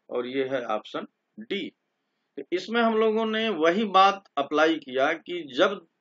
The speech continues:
दो बॉडी अपोजिट डायरेक्शन में चलेंगी तो उनकी रिलेटिव स्पीड हो जाए, उनकी रिलेटिव स्पीड ऐड कर ली जाएगी और जो अपोजिट, अ,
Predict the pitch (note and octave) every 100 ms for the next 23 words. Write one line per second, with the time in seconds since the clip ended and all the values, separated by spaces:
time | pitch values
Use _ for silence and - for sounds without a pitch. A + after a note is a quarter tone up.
0 | _ _ _ _ D#3 F#3 E3 D#3 D#3 F3
1 | D#3+ C#3 D#3 E3+ G3+ E3+ D#3+ D#3 C#3 D#3
2 | C#3+ C3 C3 A#2+ A#2 B2+ F3+ - _ _
3 | _ _ - C#3 D3+ D#3+ - E3 D3+ E3+
4 | F#3+ G#3+ G3 F3+ - E3 D3+ C#3 C#3+ C#3+
5 | C#3 C#3 C#3 - _ C3+ C3 C3+ C#3+ D3
6 | E3+ - G3 F3 - E3 - B2+ E3 F3+
7 | F#3 F3+ F3+ F3+ F#3 F#3 F#3 G3+ G#3+ _
8 | _ - D3 C#3+ D#3 D3 - F#3 G#3 G3+
9 | -